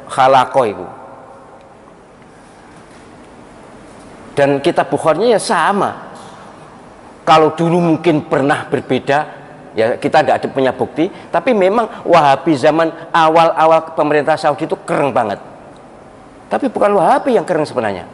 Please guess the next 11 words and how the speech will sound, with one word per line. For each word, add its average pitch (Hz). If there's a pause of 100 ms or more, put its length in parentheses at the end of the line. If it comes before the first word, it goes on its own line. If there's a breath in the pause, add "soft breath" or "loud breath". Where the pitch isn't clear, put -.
(220)
yang 180
keren 240
pemerintahnya. 233 (2000)
Karena 131
pemerintahnya 156
baru 123
berdiri, 120
kemudian 139 (960)
dari 127
segi 123
agama, 123